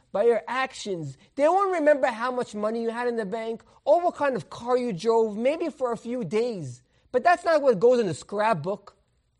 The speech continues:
After a hundred twenty years, when people come to pay respect, they don't show them in the album. They don't show them, "Oh, look at the car that he used to drive.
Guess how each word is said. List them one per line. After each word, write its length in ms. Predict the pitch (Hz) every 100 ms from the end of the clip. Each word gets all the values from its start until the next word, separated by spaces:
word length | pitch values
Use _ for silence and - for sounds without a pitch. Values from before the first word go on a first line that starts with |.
| _ _ _ _ _ _ _ _ _ _ -
After 300 | 269 - 285
a 40 |
hundred 300 | 285 285 269
twenty 340 | 254 277 262
years, 360 | 254 269 240 160
when 120 | 190
people 240 | 202 240 247
come 200 | 277 254
to 80 |
pay 160 | 233 262
respect, 580 | 240 - - 220 - _ _
they 100 | 247
don't 220 | 294 381
show 240 | - 311 330
them 160 | 302
in 100 | 247
the 120 | 226 190
album. 500 | 220 233 202 185 151
They 120 | 226
don't 200 | 285 294
show 160 | 277 269
them, 140 | 226
"Oh, 140 | 208 247
look 200 | 269 330
at 100 | 254
the 60 |
car 320 | - - 269
that 140 | 294 240
he 60 | 226
used 180 | 226 -
to 100 | 190
drive. 500 | 170 202 185 165